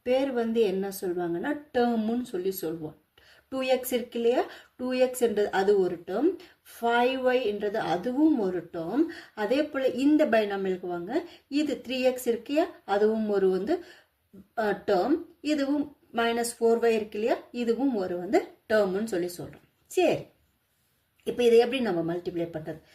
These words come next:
இப்ப இது ஃபர்ஸ்ட் டேர்ம், இதுல இந்த பைனாமியல்ல இது ஃபர்ஸ்ட் டேர்ம், this is called the second term. அதே போல இந்த பிராக்கெட்டுக்கு வாங்க, இது ஃபர்ஸ்ட் டேர்ம், இது செகண்ட் டேர்ம். ஏன் இதை சொல்றேன்னா,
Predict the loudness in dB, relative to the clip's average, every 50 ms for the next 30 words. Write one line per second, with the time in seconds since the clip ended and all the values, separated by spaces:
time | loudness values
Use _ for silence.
0 | -20 -20 -20 -10 _ 4 4 4 4 0 -2 0 2 2 4 2 0 -2 -6 -6
1 | -8 -8 -4 -4 -4 -4 -4 -8 -6 -6 -6 -2 0 2 2 2 2 0 -2 -2
2 | 0 2 2 2 2 0 0 -2 -2 0 2 2 2 2 0 -2 -2 -4 -4 -4
3 | -4 -4 -4 -2 -4 -8 -2 -2 -2 0 2 0 0 0 0 -4 -12 -20 -20 _
4 | _ 4 4 4 2 0 -2 -4 -4 -4 -2 -2 -2 -2 -2 2 2 0 2 2
5 | -2 -2 0 -2 0 -2 -2 -4 -6 -8 -6 -4 -2 0 -2 -2 -4 -4 -6 -8
6 | -8 -8 -10 -16 -20 -20 -16 _ -2 2 2 2 2 2 2 2 2 2 2 0
7 | 0 0 2 0 2 0 -2 -4 -4 -4 -4 -4 -2 -2 -4 -4 -4 -4 0 2
8 | 2 2 2 0 -2 -2 -4 -6 -6 -6 -2 0 0 0 0 0 -2 -2 -2 -2
9 | -2 0 -2 -2 -2 -2 -4 -4 -4 -4 -4 -4 -4 -6 -10 -18 -20 -20 _ _
10 | -6 2 4 4 4 4 2 0 0 -2 0 0 0 0 0 0 0 0 0 0
11 | 0 0